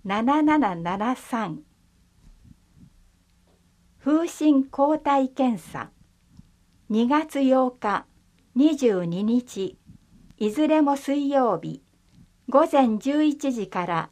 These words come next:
十一時四十分。次のいずれかに該当する市民。一、妊娠を希望する女性。二、妊娠を希望する女性の配偶者。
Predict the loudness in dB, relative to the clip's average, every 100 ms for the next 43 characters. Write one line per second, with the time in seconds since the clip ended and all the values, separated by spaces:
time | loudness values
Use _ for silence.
0 | -6 0 2 2 2 -2 -2 -2 -2 0
1 | 0 -2 -6 _ -10 -10 -12 _ _ _
2 | _ _ _ -20 _ _ _ _ _ _
3 | _ _ -2 0 2 2 0 -2 -2 -2
4 | 0 -2 -2 -4 -4 -4 -4 -6 -6 -8
5 | -8 -6 -8 -6 0 2 0 -8 _ _
6 | _ _ _ _ _ _ -8 -8 -6 -6
7 | -6 _ _ _ _ _ _ _ 2 4
8 | 2 2 4 4 2 0 -2 0 0 0
9 | -2 0 -2 -2 -8 -8 -8 -6 -6 -10
10 | _ _ _ _ _ _ _ _ _ _
11 | -6 -6 -6 -12 _ _ _ _ 0 0
12 | 0 0 2 4 2 -2 -4 -2 -2 -4
13 | -6 -4 -6 -6 -10 -6 -2 0 2 0
14 | 0 -2 -2 -2 -2 -4 -6 -12